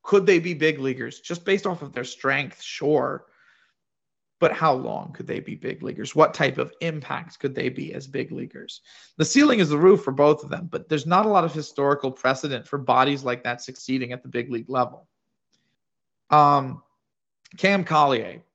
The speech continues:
or, or Collier, um, this is a guy who, does he have the contact skill? His swing shows it. Does he have the physicality? Yeah. Does he have the ability to drive the ball?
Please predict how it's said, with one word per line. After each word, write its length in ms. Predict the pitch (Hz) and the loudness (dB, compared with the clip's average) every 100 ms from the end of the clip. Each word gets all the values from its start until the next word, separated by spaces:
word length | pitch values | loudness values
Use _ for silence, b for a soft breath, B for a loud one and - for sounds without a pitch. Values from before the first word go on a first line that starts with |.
| _ b b b b b _ | _ b b b b b _
or, 160 | - - | -2 0
or 80 | 139 | -2
Collier, 720 | 160 147 127 120 - - - _ _ | 0 2 2 -2 -6 -12 -20 _ _
um, 420 | 151 139 147 139 - _ | -16 -14 -14 -18 -20 _
this 200 | 143 165 | -4 -4
is 140 | 220 | -2
a 60 | 190 | -2
guy 320 | 143 139 135 | 0 0 0
who, 560 | 131 - 127 120 110 135 _ _ _ _ _ _ _ _ _ | -4 -6 -6 -6 -10 -16 _ _ _ _ _ _ _ _ _
does 160 | 156 151 | 0 2
he 40 | |
have 100 | 156 | -2
the 40 | 139 | -2
contact 600 | 151 139 131 135 127 - | 0 0 2 -2 -2 -8
skill? 400 | - 120 117 160 | -8 -4 -4 -6
His 180 | 151 - | -14 -8
swing 320 | 139 190 196 | -4 -2 -2
shows 360 | - 117 117 143 | -4 -6 -4 -8
it. 160 | - _ _ _ _ _ _ - | -8 _ _ _ _ _ _ -4
Does 140 | 151 | 2
he 40 | |
have 120 | 165 139 | 2 2
the 40 | |
physicality? 840 | 135 143 135 160 147 127 113 180 - _ | -2 -2 0 2 2 2 -4 -14 -20 _
Yeah. 480 | 123 127 170 196 - _ _ _ _ _ _ _ _ _ _ _ _ _ _ | -6 -2 -2 -4 -8 _ _ _ _ _ _ _ _ _ _ _ _ _ _
Does 160 | 160 170 | 0 2
he 60 | |
have 100 | 190 | 2
the 80 | 170 | 0
ability 420 | 165 165 165 151 | -2 0 0 -2
to 80 | 139 | -8
drive 500 | 135 143 127 135 131 | -6 0 2 2 -2
the 60 | 135 | -14
ball? 420 | 139 - - | -14 -14 -16